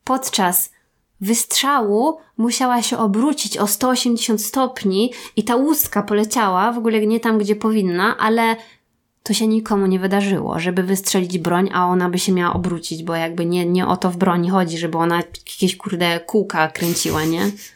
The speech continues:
To nie, to nie ma takiej możliwości. Kolejny problem jest dość taki nieprzyjemny, ale muszę powiedzieć, że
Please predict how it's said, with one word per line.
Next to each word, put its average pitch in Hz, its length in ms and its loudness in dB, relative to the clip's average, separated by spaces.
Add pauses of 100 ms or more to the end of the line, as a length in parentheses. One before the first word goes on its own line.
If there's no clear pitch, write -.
(480)
To 208 100 0
nie, 214 200 2
to - 120 0
nie 226 160 4
ma 170 120 2
takiej 180 260 -2
możliwości. 175 840 -2 (320)
Kolejny 220 380 4
problem 202 340 2
jest 202 120 2
dość 196 300 -2
taki 190 260 -2
nieprzyjemny, 165 640 -2
ale 165 200 -2
muszę 180 260 0
powiedzieć, 160 540 -4
że 170 500 0